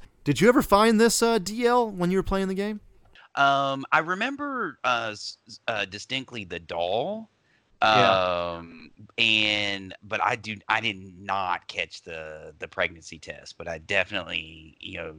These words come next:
Speaker 2: noticed the doll in that part. But yeah, I had no clue about the pregnancy <laughs> test.
Speaker 1: Okay, yeah. I had, I didn't know either at all when I played the game. I don't, I don't know if I, I never got the D L C for this game either, so I missed that entirely.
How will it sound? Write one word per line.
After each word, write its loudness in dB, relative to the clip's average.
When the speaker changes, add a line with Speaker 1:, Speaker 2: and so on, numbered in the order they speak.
Speaker 2:
noticed -4
the -8
doll -8
in -10
that -8
part. -10
But -14
yeah, 0
I -6
had -2
no -6
clue -10
about -8
the -16
pregnancy -10
<laughs> -4
test. -4
Speaker 1:
Okay, 2
yeah. -2
I -2
had, -4
I 4
didn't 2
know 8
either 8
at 2
all 6
when 0
I -2
played -4
the -8
game. -4
I -2
don't, -2
I -4
don't -6
know 2
if -4
I, -2
I -2
never 4
got 4
the -16
D 4
L 6
C 0
for -4
this -2
game 0
either, -2
so -2
I -2
missed -2
that -4
entirely. -4